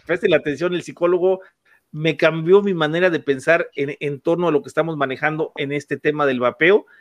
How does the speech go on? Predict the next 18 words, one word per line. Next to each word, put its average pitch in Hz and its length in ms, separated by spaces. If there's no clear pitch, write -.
en 135 120
referencia 143 440
a - 20
adicciones 135 420
y 127 40
dependencias. 113 380
Así 139 80
que, 196 120
pues, 190 120
sí, - 140
síguele, 233 300
síguele, 156 420
Edgar, 131 260
porque 135 100
está 180 140
muy 175 140
interesante, 117 640
¿eh? - 80